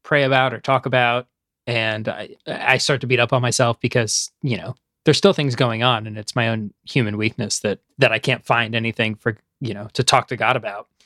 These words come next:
But I, I came across this article in the Jesuit Post, and I, and I put it in our Facebook group that, you know, sometimes boring prayer is exactly what we need, and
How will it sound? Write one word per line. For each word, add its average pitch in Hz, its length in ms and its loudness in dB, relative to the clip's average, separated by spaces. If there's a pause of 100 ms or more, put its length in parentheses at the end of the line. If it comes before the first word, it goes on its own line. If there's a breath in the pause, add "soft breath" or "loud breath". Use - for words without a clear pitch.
(160)
But 190 120 6
I, 226 200 0
I 180 120 2
came 302 180 0
across 262 240 2
this - 160 -2
article 180 460 2
in 139 360 0
the 139 80 2
Jesuit 160 380 4
Post, 135 340 0
and 120 80 -2
I, 113 220 -2
and 123 160 0
I 120 320 0 (340)
put 262 140 4
it 226 100 6
in 127 100 2
our 113 120 2
Facebook 147 400 2
group 110 320 0 (260)
that, 165 460 2 (100)
you 190 140 2
know, 196 160 2
sometimes 320 520 2
boring 190 380 4
prayer 202 380 4
is 143 180 -2
exactly 143 460 2
what 143 200 2
we 131 120 -2
need, 113 300 -4 (260)
and 113 340 0